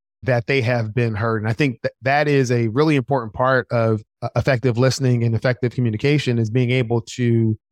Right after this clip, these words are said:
convey that the person is actually being heard. What is that reward of being heard? Like I mentioned before, humans, we're social creatures and we thrive on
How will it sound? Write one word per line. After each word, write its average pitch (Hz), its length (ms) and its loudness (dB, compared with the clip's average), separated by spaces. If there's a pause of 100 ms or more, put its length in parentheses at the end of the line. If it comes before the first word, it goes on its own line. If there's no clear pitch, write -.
(140)
convey 127 560 2
that 117 220 -2
the 117 80 -2
person 123 340 -2
is 107 140 -6
actually 110 600 0 (300)
being 117 240 2
heard. 98 400 0 (200)
What 170 200 2
is 277 200 2
that 190 260 2
reward 120 760 2 (160)
of 110 240 -2
being 120 300 0
heard? 82 420 -8 (160)
Like 139 160 2
I 147 60 2
mentioned 196 320 2
before, 127 560 0 (280)
humans, 214 560 2
we're 160 200 2
social 127 760 -2 (220)
creatures 113 480 -2
and 123 120 0
we 131 100 4
thrive 135 600 0
on 120 540 -2